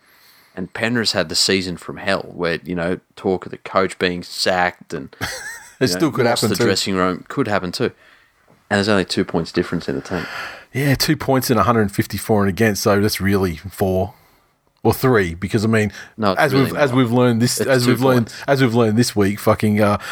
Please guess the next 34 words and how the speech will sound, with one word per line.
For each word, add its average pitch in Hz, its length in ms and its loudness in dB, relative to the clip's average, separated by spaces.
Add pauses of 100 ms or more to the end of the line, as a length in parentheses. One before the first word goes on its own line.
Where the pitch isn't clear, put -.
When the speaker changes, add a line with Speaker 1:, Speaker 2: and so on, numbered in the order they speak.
(120)
Speaker 2:
well, 139 120 4
no, 135 80 4
it's 117 120 0
not 151 120 2
two 135 160 4
weeks. 107 200 2
It's 120 200 -2
not - 120 2
two 139 120 2
points 117 260 2
though, 107 120 4
because 101 260 -2
two 131 160 2
points, 127 260 2
you're 113 60 0
still, 135 200 2
like, 113 240 2 (240)
three, 123 280 2
three 123 340 0
teams 113 280 2
behind 113 360 2
us, - 200 -4 (260)
Speaker 1:
No. 107 100 0
Speaker 2:
even 123 260 2
on 120 120 4
the 120 60 4
equal, 123 360 2
even 135 220 2
Speaker 1:
It's 131 100 4
Speaker 2:
on 135 60 2
Speaker 1:
two 131 100 2
Speaker 2:
equal 131 120 2
Speaker 1:
points. 117 100 2
Speaker 2:
points. 151 320 0